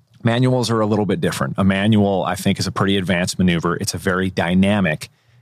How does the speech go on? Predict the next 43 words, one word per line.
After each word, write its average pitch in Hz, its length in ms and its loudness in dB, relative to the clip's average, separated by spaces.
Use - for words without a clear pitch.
and 92 160 0
athletic 82 520 -2
maneuver. 73 420 0
And 82 480 -2
my 80 80 0
brother 120 280 0
and 101 80 0
I, 95 100 0
for 92 140 -2
the 87 80 0
longest 90 340 -2
time, 80 220 -2
talked 82 300 -4
about, 76 400 -2
does 92 220 -2
it 80 80 -6
serve 98 380 -2
any 87 200 4
purpose - 420 -2
on 76 100 -2
the 76 60 -2
bike? - 380 -4
So 90 320 0
the 92 100 0
last 110 280 -2
two - 140 -2
years, 120 420 2
my 92 120 0
brother's 92 400 -2
been 92 140 0
on 85 280 -2
a - 40 0
journey 98 420 0
with 87 180 -2
manuals. 78 560 -2
Now, 80 80 0
keep 113 220 -2
in 104 80 2
mind, 95 340 0
he's 98 180 0
a, 82 340 -2
a 101 100 -4
two-time 95 760 -2